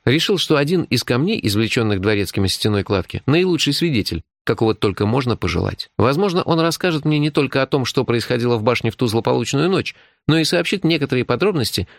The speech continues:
о существовании господина Урмага внутри стены. Сначала меня постигло очередное разочарование. Камень наотрез отказался давать показания. Он, если можно так выразиться,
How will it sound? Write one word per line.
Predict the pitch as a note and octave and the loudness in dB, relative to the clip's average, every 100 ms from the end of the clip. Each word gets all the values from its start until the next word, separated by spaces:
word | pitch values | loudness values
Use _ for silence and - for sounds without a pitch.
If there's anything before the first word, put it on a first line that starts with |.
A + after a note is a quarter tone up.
| _ | _
о | - | -4
существовании | - F#3 G3 - G3+ C#3+ G#2+ | -2 -2 -2 0 2 2 0
господина | G2+ A2 A#2+ A2+ A2+ | -2 0 0 2 0
Урмага | - A2+ D#3+ E3 | 0 2 2 0
внутри | G#2+ F#2 A#2 | -2 -2 -2
стены. | A#2 - D#2+ D2+ - _ _ _ | -4 -2 -2 -4 -10 _ _ _
Сначала | - A2+ A2+ F#3+ F#3+ | 0 2 2 0 0
меня | D3 C3 | 0 0
постигло | B2+ G2 - B2+ A#2 | 0 -2 0 0 0
очередное | G2 - G2+ F#2+ G#2+ | 0 0 0 2 2
разочарование. | G#2 F#2 - F2+ F2 E2 E2 G2+ - _ | 2 -2 -2 -2 -2 -2 -6 -8 -14 _
Камень | - C3+ C3+ | -2 0 2
наотрез | B2+ B2+ A#2+ A#2+ C#3+ | 2 0 0 0 -2
отказался | - - G#2+ G#2+ G2+ | -2 -2 0 2 0
давать | G2 G2 F#2 | 0 0 -2
показания. | G2 F#2+ E2+ E2 D#2+ - _ _ _ | -4 -2 -2 -2 -4 -8 _ _ _
Он, | - E3+ | 0 2
если | D3+ B2+ B2+ | 2 0 0
можно | C3+ B2 | 0 0
так | A#2 A2+ | -2 -2
выразиться, | C3+ F#3 G#2+ F#2 - | 0 0 0 -2 -2